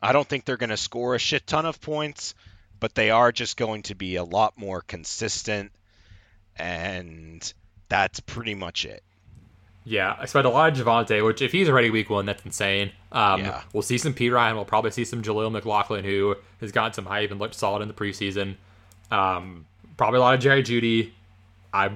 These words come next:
Speaker 2: I have no clue how much Courtland Sutton will see. I mean, he'll be out there. I did, I feel like Courtland Sutton's gotten forgotten about, and he, he's had a really weird career so far, but, like, I wouldn't be surprised if he had a solid year. I don't know. Tim Patrick's hurt,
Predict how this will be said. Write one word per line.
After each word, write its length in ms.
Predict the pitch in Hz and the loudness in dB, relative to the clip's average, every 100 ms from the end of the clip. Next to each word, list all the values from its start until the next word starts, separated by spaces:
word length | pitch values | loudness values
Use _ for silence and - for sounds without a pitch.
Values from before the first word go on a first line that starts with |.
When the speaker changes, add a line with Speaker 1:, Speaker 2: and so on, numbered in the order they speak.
| 104 120 | -6 -2
Speaker 2:
I 160 | 127 107 | 2 2
have 100 | 104 | 2
no 160 | 113 | 2
clue 200 | 143 151 | 4 4
how 120 | 147 151 | 6 6
much 160 | 147 | 4
Courtland 260 | - 160 151 | 2 0 2
Sutton 180 | 147 143 | 0 0
will 60 | 135 | -4
see. 300 | 147 139 113 | 0 0 0
I 60 | |
mean, 120 | 113 | -2
he'll 120 | 110 123 | 0 2
be 160 | 120 | 6
out 180 | 120 147 | 6 6
there. 240 | 85 90 | 2 -6
I 80 | 90 | -6
did, 140 | 95 101 _ _ - _ _ _ - | -8 -12 _ _ -20 _ _ _ -4
I 60 | - | 2
feel 140 | 208 | 6
like 100 | 247 | 6
Courtland 300 | - 202 160 | 4 2 2
Sutton's 160 | 170 143 | 0 2
gotten 180 | 156 - | 0 0
forgotten 320 | 104 110 131 | 0 0 0
about, 380 | 131 135 135 - - - _ _ | 4 4 4 -2 -20 -20 _ _
and 160 | 135 117 | -6 0
he, 100 | 139 | 0
he's 220 | 131 135 | 0 2
had 120 | 147 127 | 4 2
a 40 | |
really 220 | 113 113 | 2 2
weird 260 | 95 104 104 | 0 -4 -4
career 280 | - 98 104 | -4 -2 -2
so 160 | 117 | -2
far, 320 | 104 117 117 117 | 0 2 2 2
but, 120 | 110 | -2
like, 140 | 92 | -6
I 80 | 90 | -4
wouldn't 160 | 107 98 | -6 -6
be 80 | |
surprised 380 | 98 98 92 92 | -8 -2 -2 -2
if 100 | 92 | -6
he 220 | 95 92 | -12 -10
had 120 | 92 95 | -6 -6
a 80 | |
solid 300 | 90 95 95 | -4 -4 -2
year. 180 | 98 98 | -2 -2
I 100 | 107 | -2
don't 100 | 98 | -4
know. 80 | 90 - - | -6 -12 -8
Tim 120 | - 139 | 0 4
Patrick's 340 | 131 123 127 | 4 2 0
hurt, 340 | 120 117 117 | 2 2 0